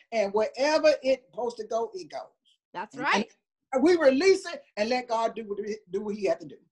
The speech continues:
Speaker 2: Yep. I totally agree. I totally agree. So you mentioned Jesus and Me, but I know you did another book, uh, with somebody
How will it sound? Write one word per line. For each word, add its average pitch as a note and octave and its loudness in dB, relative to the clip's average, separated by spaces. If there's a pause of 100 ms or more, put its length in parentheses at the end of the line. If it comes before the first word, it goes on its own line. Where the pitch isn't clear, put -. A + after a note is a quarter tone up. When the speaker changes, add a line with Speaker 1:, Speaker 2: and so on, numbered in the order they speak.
(340)
Speaker 2:
Yep. A3+ -4 (540)
I C#4+ -2
totally D4+ -6
agree. A3+ -10 (120)
I A3 -12 (280)
totally F#4 -6
agree. A3 -8 (480)
So C4+ -4 (280)
you D4+ -10
mentioned A4 -8
Jesus C#4+ -8
and G4 -8
Me, B3+ -8
but C#4+ -6
I D4 -4
know D4 -8
you F#4 -8
did E4 0
another C#4+ -8
book, A#3 -12 (640)
uh, A#3+ -8
with B3+ -8
somebody C#4 -10